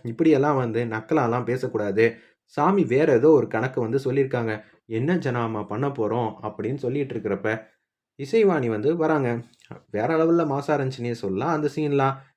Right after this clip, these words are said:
"என்ன, சிபி மாமா கீழே உட்காந்துருக்காரு, புஷ்பா ஏன் கீழே உட்காந்துருக்காரு?" அப்படின்னு அந்த இடத்துல வந்து கேக்குறாங்க. இசைவாணி, "நீ வாமா இங்க" அப்படின்னு சொல்லிட்டு அந்த இடத்துல ஜானு வந்து கூப்பிட்ட உடனே,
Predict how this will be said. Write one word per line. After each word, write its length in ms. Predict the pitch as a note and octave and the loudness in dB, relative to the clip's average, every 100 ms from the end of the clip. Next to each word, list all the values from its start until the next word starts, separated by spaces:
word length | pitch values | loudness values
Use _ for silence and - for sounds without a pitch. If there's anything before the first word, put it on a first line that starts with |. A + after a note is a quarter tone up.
| _ | _
"என்ன, 280 | D3 A3 B3 A3+ A3+ _ _ | -2 0 0 -2 -4 _ _
சிபி 280 | - A3+ C4+ | -6 -2 0
மாமா 260 | A#3+ G3+ F#3 | 2 2 2
கீழே 340 | F3 - C4 A#3+ | 2 -2 -2 0
உட்காந்துருக்காரு, 680 | G3+ G3+ G3 F3+ F3 D3+ D3 D3+ - - | 2 2 4 2 4 4 4 2 -8 -4
புஷ்பா 380 | F3+ F#3+ B3 | -4 0 2
ஏன் 240 | A3 G#3+ G3 | 2 2 -2
கீழே 240 | G3+ A#3 | -2 0
உட்காந்துருக்காரு?" 640 | F#3+ F#3 F3 E3 D3 B2+ B2 - | 0 0 0 0 2 0 0 -2
அப்படின்னு 440 | C3 - A2 C3 | -6 -4 -4 -2
அந்த 160 | D3+ G#2+ | -4 -4
இடத்துல 280 | G2 C3+ D3 | -4 0 0
வந்து 240 | B2 A#2+ | 0 -2
கேக்குறாங்க. 420 | C#3+ D3 B2 A2 A2 A2 - _ _ - | 0 2 2 0 -2 -4 -14 _ _ -14
இசைவாணி, 540 | B2 F#3+ F#3+ C#3+ A2 A#2 - | 0 4 6 4 -2 -8 -8
"நீ 120 | G#2+ | -2
வாமா 380 | G#2 D#3+ G#3+ F3 | 2 4 4 2
இங்க" 240 | A#2+ A2 G#2 - | 0 0 -2 -2
அப்படின்னு 300 | G#2 C3+ D3+ | -6 -6 -2
சொல்லிட்டு 260 | A2+ G2+ C3 | -2 -2 -4
அந்த 140 | B2 G#2 | -4 -4
இடத்துல 240 | G2 B2+ | -2 -2
ஜானு 300 | A#2 A#2 D3+ | 0 0 0
வந்து 180 | B2 C3 | -2 -2
கூப்பிட்ட 260 | C3 C3 A#2+ | -4 0 -2
உடனே, 260 | G#2+ A2+ | 0 -2